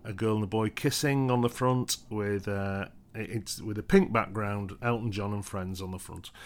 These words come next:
That's, that's basically the album cover. Um, it was his fourth official album release. It was released just after, well, it was the, the album after Tumbleweed Connection, um,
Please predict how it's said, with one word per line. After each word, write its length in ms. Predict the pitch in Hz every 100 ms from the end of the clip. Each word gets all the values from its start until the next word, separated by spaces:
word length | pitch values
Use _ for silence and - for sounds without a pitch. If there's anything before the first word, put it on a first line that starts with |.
| - - -
That's, 260 | 139 - -
that's 320 | - 160 -
basically 720 | - 113 - - 107 101 101 -
the 160 | 113 107
album 380 | 107 110 101 104
cover. 460 | - 147 156 147 - - - - - - - -
Um, 320 | 139 139 135 -
it 160 | 160
was 120 | 151 139
his 180 | 160
fourth 420 | - 208 208 170 - 151
official 540 | - 190 - 143 127
album 380 | 143 147 135 123
release. 320 | 110 104 -
It 80 | 143
was 140 | 131
released 360 | 175 202 208 -
just 320 | 123 175 -
after, 500 | 156 - 135 123 117 - - - -
well, 160 | 123 123
it 80 | 120
was 100 | 104
the, 140 | 127
the 240 | 117 123 123
album 420 | 135 123 120 120
after 280 | 127 123 120
Tumbleweed 600 | - 131 117 117 110 107
Connection, 540 | - 113 - - 90 - - - - - - - -
um, 360 | 98 95 95